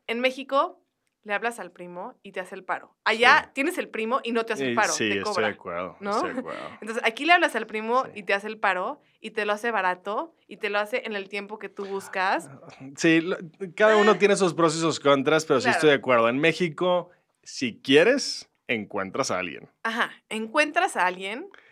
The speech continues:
Speaker 1: Todo es posible.
Speaker 2: Sí,
Speaker 1: <laughs> Yo sí creo que
Speaker 2: seguro,
Speaker 1: todo es posible
Speaker 2: seguro.
Speaker 1: aquí. Este, y el crecimiento o, o el marketing se da de forma orgánica. ¿A qué me refiero? A que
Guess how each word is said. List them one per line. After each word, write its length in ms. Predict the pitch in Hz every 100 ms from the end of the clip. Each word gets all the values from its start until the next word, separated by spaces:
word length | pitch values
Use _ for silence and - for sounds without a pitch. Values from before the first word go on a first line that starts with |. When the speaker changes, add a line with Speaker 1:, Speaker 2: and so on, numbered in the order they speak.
| _ _ _ _ _
Speaker 1:
Todo 200 | 294 339
es 100 | 359
posible. 580 | 285 190 202 185 202 -
Speaker 2:
Sí, 60 | -
Speaker 1:
<laughs> 240 | 110 90
Yo 60 | 87
sí 80 | -
creo 120 | 95
que 60 |
Speaker 2:
seguro, 420 | 101 123 131 127 107
Speaker 1:
todo 100 | 101
es 120 | 101
posible 360 | - 98 - 98
Speaker 2:
seguro. 120 | 196 185
Speaker 1:
aquí. 280 | 202 285 311 _ _ _ _ _ _ _ -
Este, 720 | 208 196 196 - 202 196 196 196 190 196 _ _ _ _ _ _ _ _ _
y 160 | 226 240
el 120 | 240
crecimiento 720 | 254 240 240 247 254 254 285
o, 360 | 302 277 285 -
o 180 | 185 190
el 100 | 190
marketing 600 | 208 233 233 214 214 226 339 _ _ _ _ _ _
se 180 | - 233
da 120 | 226
de 100 | 233
forma 500 | 240 247 233 247 240 -
orgánica. 640 | 196 196 196 185 - - _ _
¿A 80 | -
qué 120 | 208 226
me 140 | 262
refiero? 420 | 220 196 196 208
A 160 | 214 185
que 260 | 202 202